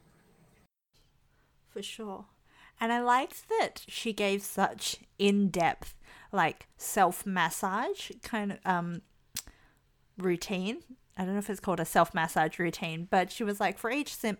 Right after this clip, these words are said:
um, or for this symptom, you should do these points in this direction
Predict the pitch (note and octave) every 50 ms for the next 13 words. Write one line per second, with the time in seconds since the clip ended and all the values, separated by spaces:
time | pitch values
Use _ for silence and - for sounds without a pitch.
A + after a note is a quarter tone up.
0 | - G3 G3 F#3+ F#3 F3+ F3 - - - - - - G#3 A3 G#3+ - A3+ G3 G3+
1 | A#3+ A#3 - - A#3 G3+ F3 E3+ - G#3+ G3 F3+ F3 F3 F3 G3 - - - -
2 | G3+ - F#3+ G3 - - G3+ D#3+ F#3 F3+ F3 E3+ G#3+ G#3 A3 A3 - - - -
3 | A3 G3+ F#3 F#3 F#3 F3+ - - - - F#3 E3+ E3+ F#3 F#3+ F3+ - - - G3+
4 | F#3+ F3 - - - - - G3 F#3 F3+ E3 E3+ F3 E3+